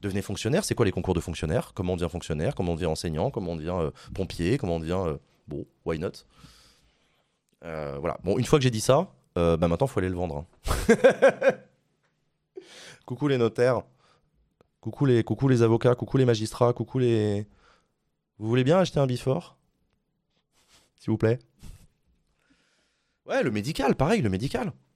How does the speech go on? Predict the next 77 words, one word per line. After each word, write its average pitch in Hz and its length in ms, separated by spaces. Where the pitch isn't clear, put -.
Il - 20
y - 40
a - 40
plein 254 220
de 226 40
métiers 202 280
dans 208 60
le 151 60
médical. 123 320
La 92 100
recherche, 98 440
c'est 82 80
pareil, 147 240
il - 40
y - 20
a - 40
plein - 140
de 90 60
métiers. 123 240
Il - 80
y - 20
a - 60
pas 107 80
que - 100
des 113 80
chercheurs. - 460
Il - 40
y - 20
a - 20
plein 220 200
de 208 40
gens 262 140
qui - 120
bossent 127 140
dans 113 80
les 90 80
laboratoires. 87 540
Il - 40
y - 20
a - 20
des 90 80
formations 95 400
spécifiques, 90 600
euh, 80 180
ça, - 140
il 85 60
y 87 40
a 85 40
de, 85 100
il 82 80
y 80 80
a 85 40
de 85 100
toutes - 260
les 120 60
formations, 87 580
il 127 60
y - 20
a 104 40
de 80 100
tous - 200
les 113 80
niveaux 87 200
de - 60
salaire, 87 560
euh, 82 60
il 78 40
y - 20
a 76 60
plein 131 200
de 143 60
gens 117 160
qui - 160
bossent, 80 400
euh, 78 140
machin, 69 280
bon. 82 120